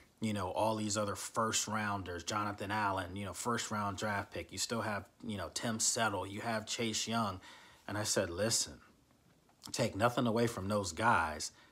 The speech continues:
Matt Ioannidis is still their best interior lineman. I'm sorry, <laughs> and I'm still sticking to that." They have not been able to replace him,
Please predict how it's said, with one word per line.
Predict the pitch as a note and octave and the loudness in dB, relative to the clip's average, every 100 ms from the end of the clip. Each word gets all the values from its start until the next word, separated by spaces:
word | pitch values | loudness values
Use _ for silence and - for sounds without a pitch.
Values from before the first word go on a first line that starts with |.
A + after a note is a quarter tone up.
| _ _ - | _ _ -2
Matt | A2 G#2 | 2 4
Ioannidis | A2 G#2 A#2+ F#2 | 2 2 2 2
is | |
still | - - A#2 | 0 0 0
their | G2+ G2 | 0 -2
best | F2+ F#2 - | -2 -2 -2
interior | G2+ F#2 D#2+ F2+ | -4 -4 -4 2
lineman. | C3+ G#2+ D2 - | 2 2 -2 -8
I'm | - G2 | -4 0
sorry, | - C3+ G#2 B1+ - | 4 6 4 2 -4
<laughs> | - | -4
and | - | 0
I'm | A#2+ | 2
still | B2+ - G2+ G2+ | 4 2 0 0
sticking | - C3+ F#2+ | 0 0 -2
to | G2 D2 | -4 -4
that." | B1 - - - - - _ _ _ - G2 G2+ | -6 -8 -12 -20 -20 -20 _ _ _ -12 -8 -2
They | A2+ | 0
have | A2 A#2 G2 | 2 2 2
not | G2+ A2+ A2+ F#2 | 2 2 2 0
been | G#2+ G2+ | -4 -2
able | G2 F2+ F2+ | -4 -4 -4
to | G2 | -4
replace | F#2 F#2 G2 E2+ - | -6 -8 -8 -6 -6
him, | - | -6